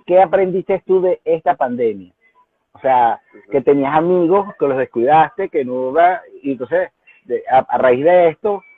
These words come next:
Speaker 1: este, los empezaste a apreciar un poco más y toda esa historia y todo ese estilo. O sea, a mí eso no me pasa, no, e-, esa parte no me pasó con, con mi mamá, porque
Speaker 2: No.
Speaker 1: yo t-, estoy pendiente de ella todos los días, con, de,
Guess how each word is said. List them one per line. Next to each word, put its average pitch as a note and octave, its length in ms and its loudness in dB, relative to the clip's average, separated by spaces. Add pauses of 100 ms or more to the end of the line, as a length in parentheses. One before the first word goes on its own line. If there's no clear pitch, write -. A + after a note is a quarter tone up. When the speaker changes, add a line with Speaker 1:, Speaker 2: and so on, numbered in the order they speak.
(160)
Speaker 1:
este, A#2+ 420 -2 (120)
los B2+ 160 -2
empezaste B2 340 -6
a D3 60 2
apreciar C#3+ 320 -4
un C3 60 -6
poco C#3+ 260 -2
más F#3 420 2
y D3 80 -10
toda C3+ 160 -8
esa - 100 -18
historia E3 360 0
y C3+ 40 -10
todo - 120 -20
ese - 120 -16
estilo. G2 340 -16 (360)
O A#2+ 60 -20
sea, C3+ 260 -4
a C#3 60 -4
mí G3+ 200 -4
eso F#3 200 -6
no D#3 80 -6
me D#3+ 120 -4
pasa, C3+ 360 -4
no, A2+ 300 -8 (100)
e-, C#3 200 -10
esa F#3 280 -4
parte D#3 300 -2
no C3 80 -8
me D3 140 -8
pasó B2+ 260 -12
con, C3 420 -12 (260)
con B2+ 160 0
mi C3 60 -4
mamá, D#3+ 260 2
porque A2+ 120 -4
Speaker 2:
No. G2+ 180 0
Speaker 1:
yo B2 120 -4
t-, - 140 -16
estoy C#3+ 200 -8
pendiente D#3+ 320 0
de E3+ 120 2
ella D#3+ 140 0
todos D#3+ 180 2
los D3+ 100 0
días, D3 180 0
con, B2+ 260 -6
de, G2+ 180 -10